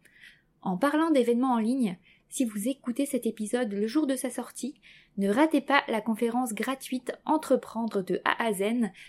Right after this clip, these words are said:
que nous organisons avec Gaëlle pour fêter le premier anniversaire de Tradupreneur et qui aura lieu du trente mai au trois juin deux mille vingt-deux prochain, donc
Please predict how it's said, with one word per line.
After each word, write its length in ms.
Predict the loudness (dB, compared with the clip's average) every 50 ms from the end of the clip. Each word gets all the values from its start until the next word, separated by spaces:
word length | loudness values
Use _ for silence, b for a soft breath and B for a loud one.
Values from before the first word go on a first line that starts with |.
| B B -2
que 80 | 0
nous 240 | 0 2 2 2 2
organisons 520 | 2 2 0 0 0 0 0 -2 -4 -4 -4
avec 260 | -4 -4 -4 -4 -2
Gaëlle 400 | 0 2 2 2 2 0 -2 -2
pour 160 | -4 -4 -6 -2
fêter 260 | -2 -2 0 0 0
le 140 | 0 0 -2
premier 420 | -2 -2 0 2 2 2 0 0
anniversaire 540 | -2 -2 -2 -2 -4 -6 -6 -4 -6 -4 -4
de 80 | -4
Tradupreneur 800 | -6 -4 -6 -6 -6 -6 -8 -8 -4 -2 -2 -2 -2 -4 -4 -6 -10 -6 -4
et 100 | -2 -2
qui 180 | -2 -2 0 0
aura 260 | 0 0 0 -4 -6
lieu 260 | -4 -2 -2 -2 -4 B B B B B B _
du 180 | 2 4 4 4
trente 320 | 4 -2 -8 -8 -6 -4 -2
mai 240 | -2 -2 -2 -4 -8 _ 2
au 140 | 4 4
trois 240 | 4 4 2 0 0
juin 220 | 0 0 -2 -2 0
deux 120 | 0 0
mille 220 | 0 0 0 0
vingt-deux 260 | 0 0 0 0 0 -2
prochain, 540 | -4 -2 -2 -2 -2 -2 -4 -6 -8 -8 B B B B B B B B 2
donc 240 | 4 4 4 2